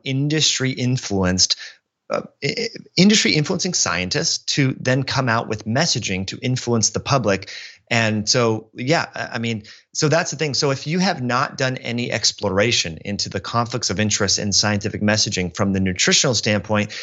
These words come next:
then you're probably going to believe everything that you're hearing now from this virus. And so for many of us that is, that have seen inconsistencies in messaging from,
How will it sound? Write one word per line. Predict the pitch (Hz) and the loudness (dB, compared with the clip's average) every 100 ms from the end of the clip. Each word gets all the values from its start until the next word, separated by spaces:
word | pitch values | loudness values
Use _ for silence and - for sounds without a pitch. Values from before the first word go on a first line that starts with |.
| - - | -14 -2
then | 131 | 2
you're | 135 | 4
probably | 120 135 143 160 127 - - | 4 2 4 2 2 -4 -8
going | 113 131 131 | -2 0 0
to | 120 131 113 113 - - _ - 110 | 0 0 -2 -4 -16 -20 _ -12 0
believe | 123 123 135 110 | 4 6 6 4
everything | 127 131 123 123 | 0 0 0 0
that | 113 | 0
you're | 110 | -2
hearing | 92 113 104 | 0 0 2
now | 92 92 | 2 0
from | 98 | -2
this | 92 - | -4 0
virus. | 101 90 - | 0 0 -4
And | 92 | -4
so | 120 | -4
for | - | -4
many | 120 127 160 | -2 2 2
of | 139 | 4
us | 120 117 | 2 2
that | - 113 | -2 -2
is, | 107 - - | -2 -4 -8
that | 117 | -4
have | 110 | 0
seen | 98 - 147 143 | 2 2 2 0
inconsistencies | 127 117 - 101 117 127 113 123 110 | -2 -2 0 2 2 4 4 4 4
in | 101 | 4
messaging | 95 104 120 110 113 | 4 2 2 2 0
from, | 104 101 | 0 -2